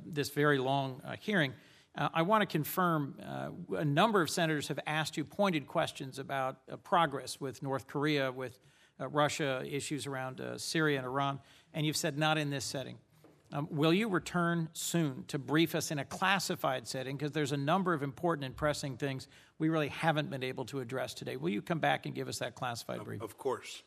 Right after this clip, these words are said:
Speaker 1: Thank you.
Speaker 2: Of course.
Speaker 1: Um, and a number of, uh, senators on both sides have recognized, um, that you've got an important role in a very difficult time.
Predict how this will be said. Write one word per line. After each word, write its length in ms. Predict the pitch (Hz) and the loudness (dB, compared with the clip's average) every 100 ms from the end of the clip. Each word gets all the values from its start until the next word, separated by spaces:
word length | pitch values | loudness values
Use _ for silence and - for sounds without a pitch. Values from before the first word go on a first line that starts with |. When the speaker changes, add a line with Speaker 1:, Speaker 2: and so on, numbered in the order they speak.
| _ _ _ - | _ _ _ 0
Speaker 1:
Thank 280 | 147 117 127 | 0 0 -8
you. 80 | 110 | -12
Speaker 2:
Of 120 | - | -18
course. 240 | - 98 - - | -16 -16 -12 -2
Speaker 1:
Um, 340 | 165 147 156 | 2 4 2
and 140 | - 175 | 4 4
a 40 | |
number 360 | 185 254 233 175 | 6 6 6 4
of, 200 | 143 - | 4 -4
uh, 120 | 160 | -4
senators 580 | - 175 160 156 147 - | 2 2 4 2 0 -2
on 140 | 156 | 0
both 220 | 160 240 | 4 4
sides 260 | - 143 139 | 4 2 2
have 120 | 151 | -2
recognized, 760 | 143 139 151 139 135 135 113 - | 0 -2 -4 -4 -4 -4 -8 -12
um, 320 | 156 139 139 151 | -6 -4 -4 -2
that 160 | 156 151 | -2 0
you've 160 | 143 | 0
got 180 | 143 160 | 2 2
an 60 | 151 | 0
important 460 | 131 202 185 156 | -2 0 2 2
role 200 | 151 151 | 2 2
in 60 | 139 | 0
a 60 | |
very 260 | 127 147 143 | 2 4 4
difficult 560 | 123 139 - - 131 - | 2 -2 -2 -6 -6 -6
time. 320 | 135 120 | -8 -8